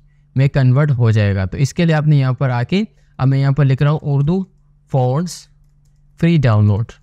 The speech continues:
just एंटर किया और पहले वाले लिंक के ऊपर आपने प्रेस कर दिया।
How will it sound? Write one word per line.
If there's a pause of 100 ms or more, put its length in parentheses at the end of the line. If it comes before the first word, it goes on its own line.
(1800)
just
एंटर
किया
और
पहले
वाले
लिंक
के
ऊपर
आपने
प्रेस
कर
दिया।